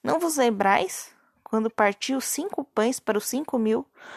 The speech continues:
quantos cestos cheios de pedaços recolhestes?" Responderam-lhe: "Doze." "E quando partiu sete pão para os quatro mil, quantos cheios de... quantos cestos cheios de pedaços recolhestes?"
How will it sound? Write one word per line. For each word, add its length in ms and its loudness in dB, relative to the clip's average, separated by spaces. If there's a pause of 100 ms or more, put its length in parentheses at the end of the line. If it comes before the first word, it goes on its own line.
(180)
quantos 380 2
cestos 400 0
cheios 380 2
de 80 -6
pedaços 560 2
recolhestes?" 760 -2 (600)
Responderam-lhe: 800 0
"Doze." 580 2 (1300)
"E 120 -4
quando 280 2
partiu 460 2
sete 460 0
pão 280 0
para 160 2
os 120 -2
quatro 340 0
mil, 160 0 (160)
quantos 500 -2
cheios 440 2
de... 360 2 (220)
quantos 540 -6
cestos 480 -6
cheios 400 -2
de 80 -16
pedaços 440 -2
recolhestes?" 720 -4